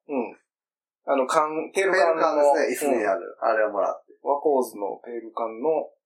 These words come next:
Speaker 1: 椅子。
Speaker 2: 椅子。
Speaker 1: そや、それぐらいやな、ゲットした。
Speaker 2: 残念だ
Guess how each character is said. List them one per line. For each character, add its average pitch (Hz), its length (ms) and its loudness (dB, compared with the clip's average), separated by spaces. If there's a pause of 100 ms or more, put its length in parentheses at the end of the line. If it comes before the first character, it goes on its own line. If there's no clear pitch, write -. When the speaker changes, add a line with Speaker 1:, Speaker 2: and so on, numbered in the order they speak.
(560)
Speaker 1:
椅 113 40 -14
子。 - 220 -12
Speaker 2:
椅 107 80 -12
子。 98 400 -10 (1200)
Speaker 1:
そ - 220 -20
や、 - 120 -14
そ - 200 -12
れ 156 100 -12
ぐ 151 100 -16
ら 139 140 -2
い - 20 -4
や - 80 -6
な、 - 160 -14
ゲ 110 120 -14
ッ - 100 -20
ト - 80 -20
し - 140 -18
た。 - 100 -20 (1080)
Speaker 2:
残 104 180 -4
念 95 80 -4
だ - 80 -4